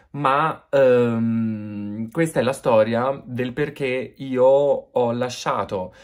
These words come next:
la serata a metà, mm, con i miei amici in discoteca e sono tornato a casa in bicicletta, sotto il diluvio, che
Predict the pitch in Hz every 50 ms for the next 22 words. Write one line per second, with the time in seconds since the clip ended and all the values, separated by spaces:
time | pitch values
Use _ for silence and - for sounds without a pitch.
0 | - _ _ - 160 170 160 - 127 98 90 87 85 85 - 92 85 82 - _
1 | 117 113 101 95 92 92 92 - 98 92 95 107 143 220 277 262 214 160 - -
2 | 98 90 87 87 87 87 82 - 110 98 98 101 98 101 107 107 - - 98 92
3 | 98 101 - - 165 160 123 82 - - - 135 151 180 190 - - - - -
4 | _ _ _ _ _ _ _ _ _ _ - 160 160 - - 127 131 135 - 175
5 | 170 143 104 101 - 160 160 - - 120 - - 98 98 117 - - _ _ -
6 | 127 131 120 - - 160 - - 98 - - - - - 92 95 - _ _ _
7 | _ _ _ _ _ - - 127 120 - 135 131 135 131 139 127 113 90 80 82
8 | 90 101 135 160 160 - _ _ - - - - _ _ _ _ _ _ _ -
9 | - 165 - - - - _